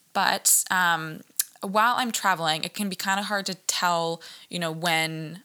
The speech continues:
I'm really working and when I'm really, you know, traveling for, for leisure and, like, vacation and stuff. And it's a new lifestyle for me, for sure. And so I'm just sort of kind of getting used to that and figuring out, you know, good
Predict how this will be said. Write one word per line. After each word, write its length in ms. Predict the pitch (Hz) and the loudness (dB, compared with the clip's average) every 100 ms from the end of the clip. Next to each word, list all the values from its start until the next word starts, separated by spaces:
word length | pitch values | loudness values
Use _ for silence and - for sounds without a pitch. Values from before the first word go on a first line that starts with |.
| _ | _
I'm 100 | - | -4
really 200 | 165 160 | -2 -4
working 520 | 175 302 311 269 254 240 | 0 0 0 -2 0 0
and 180 | 175 | -2
when 160 | 160 160 | -2 -4
I'm 220 | 156 156 | -4 -6
really, 600 | 156 151 151 151 151 - - | -8 -6 -6 -6 -8 -10 -8
you 120 | 175 | -8
know, 180 | 151 - _ | -8 -10 _
traveling 480 | - 185 156 156 156 | -2 0 0 -2 -6
for, 400 | 156 160 147 147 | -6 -6 -6 -6
for 140 | - 165 | -6 -4
leisure 340 | 226 214 170 | -2 -2 -2
and, 180 | - 151 | -4 -4
like, 160 | 151 160 | -6 -4
vacation 520 | 185 208 185 - - | -6 -4 -4 -4 -6
and 120 | 165 | -4
stuff. 300 | - - - | 0 0 0
And 220 | - 156 - - - - - | -4 -4 -10 -14 -14 -10 -2
it's 500 | 175 175 - - - - | 2 6 6 4 0 -2
a 80 | |
new 300 | 170 165 160 | -2 -2 -4
lifestyle 720 | 175 165 147 165 - 147 156 | -4 -2 -2 0 2 2 0
for 220 | 156 - 156 | -2 -4 -6
me, 320 | 151 147 190 | -8 -6 -6
for 240 | - 170 | -6 -4
sure. 480 | - - - 196 302 - | -2 -2 -2 -4 -4 -4
And 340 | 156 156 156 | -4 -4 -4
so 80 | 160 | -4
I'm 60 | |
just 120 | 156 - | -4 -4
sort 120 | 156 | -6
of 100 | 147 | -10
kind 180 | - 156 | -10 -8
of 60 | |
getting 300 | 156 156 151 | -6 -6 -8
used 260 | 147 147 - | -4 -2 0
to 60 | |
that 300 | 185 202 233 - | 2 2 2 0
and 260 | 165 160 | -4 -4
figuring 380 | - 156 160 151 | -6 -8 -6 -2
out, 200 | 151 156 | -2 -2
you 80 | 160 | -4
know, 120 | 151 | -8
good 360 | 151 160 156 | -6 -4 -4